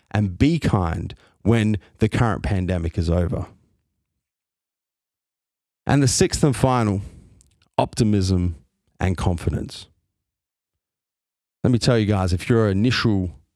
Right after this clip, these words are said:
instinctual reaction to the current circumstances is fight, you're probably pretty optimistic and pretty confident.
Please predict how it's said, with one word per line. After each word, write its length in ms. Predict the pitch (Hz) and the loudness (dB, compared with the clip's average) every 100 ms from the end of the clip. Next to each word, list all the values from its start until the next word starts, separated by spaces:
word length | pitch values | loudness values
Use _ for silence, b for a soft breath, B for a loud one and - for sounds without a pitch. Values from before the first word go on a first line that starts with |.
| _ - | _ -2
instinctual 720 | 127 110 - 120 117 - 104 | 0 0 -2 -2 -2 0 2
reaction 600 | 95 95 98 95 - 92 | 2 0 -2 -2 -2 0
to 100 | - | 0
the 80 | 90 | -2
current 300 | - 101 82 | 0 0 0
circumstances 960 | - 98 95 85 87 85 - 80 82 - _ _ _ _ _ - | 0 0 -2 -2 -2 -4 -4 -6 -6 -12 _ _ _ _ _ -2
is 180 | 101 90 | 0 -2
fight, 580 | - 113 135 - - - - - _ _ _ _ _ _ | -2 0 0 -4 -8 -10 -16 -20 _ _ _ _ _ _
you're 120 | 160 | -2
probably 480 | 170 170 131 110 101 | 2 0 2 0 0
pretty 280 | - 101 90 | 0 0 0
optimistic 600 | 85 - 87 82 - 76 | -2 -2 0 -2 -2 -4
and 140 | 78 - | -4 -2
pretty 180 | 76 | -4
confident. 560 | - - - 73 - | -4 -8 -8 -10 -12